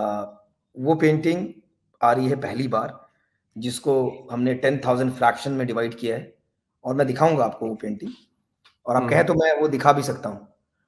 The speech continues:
Speaker 2: हाँ, मैं
Speaker 1: और
Speaker 2: चाहता हूँ कि, मैं चाहता हूँ कि वो जिस, जिस चीज़ से शुरुआत हो रही है, मतलब अपने audience को बता रहा हूँ कि सोचिए सलमान खान की painting जो अभी ये दिखाएंगे, जो
Speaker 1: जी।
Speaker 2: painting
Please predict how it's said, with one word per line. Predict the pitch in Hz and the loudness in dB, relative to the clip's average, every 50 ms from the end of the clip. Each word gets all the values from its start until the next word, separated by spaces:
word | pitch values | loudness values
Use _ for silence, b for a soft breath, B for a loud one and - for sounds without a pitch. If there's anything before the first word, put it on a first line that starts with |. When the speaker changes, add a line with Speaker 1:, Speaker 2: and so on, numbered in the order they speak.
| _ _ _ | _ _ _
Speaker 2:
हाँ, | 156 165 170 | 2 4 4
मैं | - 185 - | 4 4 2
Speaker 1:
और | - | 2
Speaker 2:
चाहता | 196 180 196 - 247 | 0 0 0 0 0
हूँ | 233 220 | 0 0
कि, | 240 - - - _ _ - | -4 -8 -10 -10 _ _ -4
मैं | 175 190 | -4 0
चाहता | 185 190 175 175 214 | 2 0 2 2 2
हूँ | 208 202 | 2 2
कि | 226 208 | 2 2
वो | 202 208 202 202 202 196 190 - - | 6 6 6 6 6 4 0 -10 -10
जिस, | 139 135 165 170 170 - - - | 0 0 0 0 0 -8 -14 -14
जिस | 143 - 165 165 - - - | -10 -8 -8 -8 -8 -10 -12
चीज़ | - - 170 180 165 | -14 -12 -10 -8 -6
से | - - 202 | -4 -4 -4
शुरुआत | - - 147 127 123 165 175 190 - | -2 0 -2 2 6 6 6 6 4
हो | 139 | 0
रही | 113 117 | 0 0
है, | 110 117 | 0 -2
मतलब | 120 127 143 147 | -2 0 0 -2
अपने | 143 - 156 156 156 160 - _ _ _ _ _ _ _ _ - | -2 0 0 0 0 -2 -4 _ _ _ _ _ _ _ _ -2
audience | 123 131 151 156 151 | 0 2 2 0 0
को | - 170 | -2 -2
बता | 147 147 135 135 131 | -2 0 4 4 4
रहा | 135 143 | 4 4
हूँ | 151 147 | 0 -2
कि | - - 151 147 147 151 147 143 - _ | -4 -2 0 0 2 0 0 -2 -6 _
सोचिए | - - 156 139 131 - 151 151 165 | -10 -4 -4 -4 -4 -2 -4 -4 -4
सलमान | 165 - 131 131 131 127 139 147 | -2 -4 -2 0 0 0 0 -2
खान | 139 147 131 131 135 | -2 -2 -2 -2 -2
की | 131 135 | -4 -6
painting | 135 - 123 120 117 117 139 160 170 147 | -4 -2 -2 -2 -2 -4 -4 -6 -4 -2
जो | 143 127 123 | -2 0 0
अभी | 123 127 123 143 135 | 0 0 -2 0 -2
ये | 139 | -2
दिखाएंगे, | 131 139 123 - - 110 110 113 110 123 190 233 _ _ b b b b b b b b b _ 131 | -2 -2 -6 -2 -2 -2 0 0 -2 -4 -6 -8 _ _ b b b b b b b b b _ -12
जो | 131 131 135 143 147 156 160 | -10 -2 2 4 4 6 4
Speaker 1:
जी। | 147 143 - - | 2 0 0 0
Speaker 2:
painting | 147 147 151 147 185 185 190 | 2 2 2 0 0 -2 -2